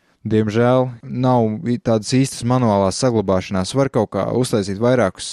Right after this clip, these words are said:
tos save slotus un kopēt, bet man kaitina tas, ka ir automātiskā saglabāšanās. Tad būtībā, ja jūs gribat redzēt pēdējo, ā, sezonas sēriju citā veidā, jūs gribat redzēt otru iznākumu. N-, iznākumi ir dažādi, tā varētu teikt, bet mainās tikai tas, kā pēdējā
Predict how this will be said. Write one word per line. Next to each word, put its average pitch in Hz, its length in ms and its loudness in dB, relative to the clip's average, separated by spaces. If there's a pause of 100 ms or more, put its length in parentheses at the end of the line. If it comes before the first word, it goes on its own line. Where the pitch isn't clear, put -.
tos 98 240 -8
save 113 440 -2
slotus - 520 -2
un 101 100 -4
kopēt, 113 480 -2
bet 113 220 -4
man 120 180 -2
kaitina 123 380 0
tas, 107 180 -2
ka 107 100 -2
ir 104 80 4
automātiskā 104 540 0
saglabāšanās. 95 840 -2
Tad 101 120 -4
būtībā, 101 460 0
ja 98 140 4
jūs 101 120 -2
gribat 110 300 0
redzēt 104 320 0
pēdējo, 95 480 2
ā, - 640 -4
sezonas 101 580 0
sēriju 107 480 0 (140)
citā 131 360 0
veidā, 98 320 2
jūs 98 160 0
gribat 101 300 -4
redzēt 101 240 -2
otru 113 300 0
iznākumu. 92 520 -4 (1000)
N-, 135 240 -4
iznākumi 127 480 0
ir 104 80 -2
dažādi, 120 500 2
tā 113 220 2
varētu 101 260 0
teikt, 104 220 0
bet - 80 -4 (280)
mainās 117 440 2
tikai 104 160 0
tas, 113 160 0
kā 95 160 0
pēdējā 95 560 0